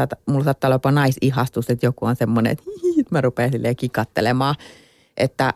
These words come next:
että tavallaan se semmonen välittämisen tai kiinnostuksen tunne on mulla ainakin tosi herkässä, mutta mä en ikinä ajatel-, ajattele silleen, että se tarkoittaisi, että mä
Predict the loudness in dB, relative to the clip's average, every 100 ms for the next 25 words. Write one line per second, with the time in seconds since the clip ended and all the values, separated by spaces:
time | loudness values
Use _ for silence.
0 | 0 -2 -2 -2 2 2 2 0 0 4
1 | 4 2 2 2 2 2 2 2 0 0
2 | 0 2 4 2 0 -4 0 0 2 2
3 | 2 2 2 2 4 4 4 2 0 -2
4 | -2 0 0 2 2 0 -2 -4 -4 -6
5 | _ -20 _ _ _ 0 0 -2 -2 4
6 | 4 4 4 4 2 2 0 0 0 2
7 | 2 0 0 0 2 2 0 -2 -2 0
8 | -2 -2 0 -2 _